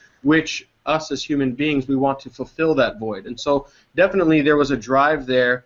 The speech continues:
Um, you know, and when I started my first business, I had never,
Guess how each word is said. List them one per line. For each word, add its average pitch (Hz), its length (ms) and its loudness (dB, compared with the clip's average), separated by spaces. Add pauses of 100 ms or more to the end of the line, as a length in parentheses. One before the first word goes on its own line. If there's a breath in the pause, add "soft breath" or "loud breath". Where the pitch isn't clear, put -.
(320 soft breath)
Um, 120 420 0
you 151 100 0
know, 151 140 4
and 180 380 -2
when 180 140 2
I 190 100 4
started 202 300 0
my 196 100 0
first 185 280 -6
business, 151 300 -4
I 135 80 0
had 147 100 0
never, 180 680 0